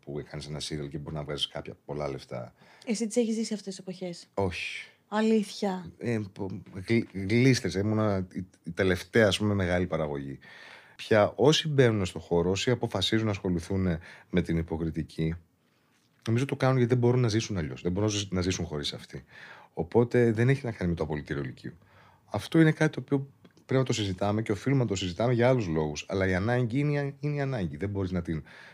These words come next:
Speaker 1: προσπεράσεις, την ανάγκη σου.
Speaker 2: Απλά αυτό δεν θεωρείς ότι μπορεί να αποθαρρύνει κάποια παιδιά που το βλέπουνε τώρα, ας πούμε;
Speaker 1: Μα αυτό σου λέω.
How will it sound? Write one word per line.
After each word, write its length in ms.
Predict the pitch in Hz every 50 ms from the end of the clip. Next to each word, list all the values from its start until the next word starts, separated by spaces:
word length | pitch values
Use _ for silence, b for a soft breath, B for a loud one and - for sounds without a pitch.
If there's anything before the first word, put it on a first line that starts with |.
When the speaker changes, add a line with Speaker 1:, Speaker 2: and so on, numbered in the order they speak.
| B B B B -
Speaker 1:
προσπεράσεις, 760 | - 90 87 - 92 82 82 87 90 87 - - 147 156 -
την 80 | - 92
ανάγκη 320 | 87 85 87 90 92 92
σου. 220 | 92 - - 127 127 - - _ B B B B B B B B
Speaker 2:
Απλά 240 | - 233 240 240 247
αυτό 220 | 240 - - 262 240
δεν 100 | 240 233
θεωρείς 280 | 233 233 226 220 214
ότι 120 | 220 214 208
μπορεί 180 | 208 226 220
να 60 | 220 226
αποθαρρύνει 520 | 214 214 - - 208 202 208 214 214 214
κάποια 260 | 202 214 208 - 220
παιδιά 300 | 214 220 196 190 214 214
που 100 | 214 214
το 100 | 202 202
βλέπουνε 440 | 196 202 208 214 208 - 214 208 202
τώρα, 240 | 196 208 202 202 208
ας 80 | 196 -
πούμε; 600 | - 214 214 208 208 202 202 202 202 202 202 196 - _ - -
Speaker 1:
Μα 180 | 82 80 76
αυτό 260 | 76 76 - - 101 98
σου 180 | - - -
λέω. 240 | 73 71 69 62 -